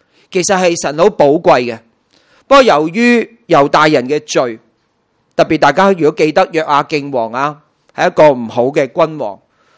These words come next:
所以呢，神讓佢喺佢在位嘅時候遭遇巴比倫王嘅攻擊，甚至乎呢，連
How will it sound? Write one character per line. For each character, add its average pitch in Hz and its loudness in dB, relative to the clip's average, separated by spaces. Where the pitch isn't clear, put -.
所 - -10
以 190 0
呢， 190 0
神 135 -6
讓 147 -2
佢 147 2
喺 151 2
佢 175 0
在 151 4
位 143 2
嘅 151 -2
時 143 -10
候 139 -2
遭 214 4
遇 156 0
巴 185 2
比 170 4
倫 143 2
王 123 -2
嘅 139 -2
攻 190 -4
擊， 190 0
甚 160 0
至 156 0
乎 139 2
呢， 185 4
連 131 -6